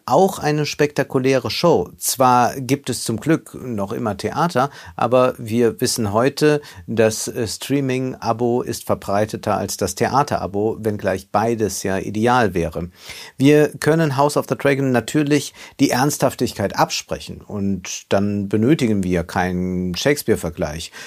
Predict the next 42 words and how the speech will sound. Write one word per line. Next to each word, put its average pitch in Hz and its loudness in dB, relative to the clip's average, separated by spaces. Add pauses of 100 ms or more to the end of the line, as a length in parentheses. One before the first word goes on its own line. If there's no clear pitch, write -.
(140)
Dann 110 2
müssen 127 -2
wir 123 2
uns 120 -2
aber 113 4
fragen, 110 2
wenn 110 4
es 120 -2 (200)
nur 180 4
eine 101 -2
Serie 87 0
ist, 92 -6
wie 101 -4
manche 90 -2
sagen, 107 0 (320)
dann 139 2
brauchen 131 2
wir 127 2
auch 120 2
gar 113 2
nicht 120 -2
so 123 -2
viel 127 -4
Aufhebens 92 0
darum 80 -4
zu - -6
machen. 76 -10 (360)
Bleiben 180 4
wir 110 4
ruhig 98 -2
mal 90 -4
bei 87 -2
diesem 85 -6
Vergleich. 80 -8
Nehmen 165 2
wir 151 0
zum 135 -6
Beispiel 110 0
König 98 -4
Lear 104 2
von 101 0
Shakespeare. - -4